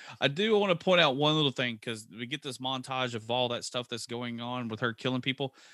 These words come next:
There's a shot of her, she's sitting on the couch with her legs at this end, and she has that freaking red hair pushed up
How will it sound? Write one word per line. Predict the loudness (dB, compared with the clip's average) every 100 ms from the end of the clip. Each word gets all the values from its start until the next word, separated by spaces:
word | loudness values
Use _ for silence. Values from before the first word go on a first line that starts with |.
| -20 _
There's | 0 2
a | 0
shot | 0 6 6 6
of | 2
her, | 0 0
she's | -2 -6
sitting | -4 0 0 0
on | -2 -2
the |
couch | -2 0 0 -2
with | -10
her | -8 -4
legs | -2 -2 -4
at | -6
this | -4 -2
end, | -2 -4
and | -4 -4
she | -6
has | -2 0 0 0
that | -2 -2
freaking | -6 -4 -4 -2 -4 -2
red | 2 4 4
hair | 4 4 4
pushed | -2 -8 -8 -8
up | -10